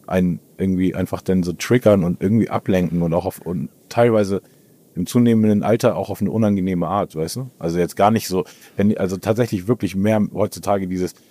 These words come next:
dieses Werbungsding, ne? Also wenn du durch eine Stadt fährst und wirklich, das ist ja nochmal überdimensioniert, du kannst ja nicht,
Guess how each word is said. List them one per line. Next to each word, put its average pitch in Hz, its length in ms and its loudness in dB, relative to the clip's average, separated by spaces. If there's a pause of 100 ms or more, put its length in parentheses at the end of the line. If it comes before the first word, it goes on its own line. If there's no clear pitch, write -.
(160)
dieses 90 220 -8
Werbungsding, 90 580 0
ne? 104 180 -4
Also 87 220 -2
wenn 104 160 0
du 92 60 -2
durch 95 140 -2
eine 107 80 -2
Stadt - 260 0
fährst 110 260 0
und 90 160 -8
wirklich, 120 280 0
das 101 120 0
ist - 60 -2
ja 113 80 4
nochmal 113 260 -2
überdimensioniert, 113 580 2
du - 80 -14
kannst 131 200 -2
ja 107 60 2
nicht, 98 200 -2